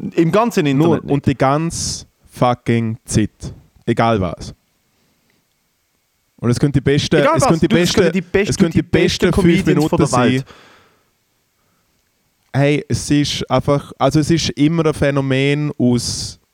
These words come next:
Speaker 2: ähm, ich hab grad letzte mit einem Kollegen geredet, wo bei, äh, wo beim Blick geschafft hat. Und er hat gesehen, dass sie eine, oder nein, bei der Tamedia,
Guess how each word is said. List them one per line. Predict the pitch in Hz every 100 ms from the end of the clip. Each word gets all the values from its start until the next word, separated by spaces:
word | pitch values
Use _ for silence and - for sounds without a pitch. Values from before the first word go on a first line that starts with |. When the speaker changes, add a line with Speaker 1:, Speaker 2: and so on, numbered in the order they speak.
| _ _ _ _ _ _ _ _ _
Speaker 2:
ähm, | 113 107 107 110
ich | 110
hab | 123
grad | 135 - - -
letzte | 123 131 - 135 127
mit | 123 -
einem | 117
Kollegen | - 110 113 -
geredet, | - 120 117 110 -
wo | 104
bei, | 101
äh, | 101 101 101 - 98 95 95 92 95 _ _ _ _ - - _ _ _ _ _
wo | - 107 104 104 101 - _ _ _ _ _ -
beim | 117 110 110 - _ _
Blick | 123 151 - -
geschafft | - 143 - - -
hat. | 135 143 - - _ _ _ _ _ _
Und | 113 117
er |
hat | 123
gesehen, | - 131 123
dass | - 123
sie | 123
eine, | 117 107
oder | 110 113
nein, | 117 123
bei |
der | 123
Tamedia, | - 113 113 127 139 135 135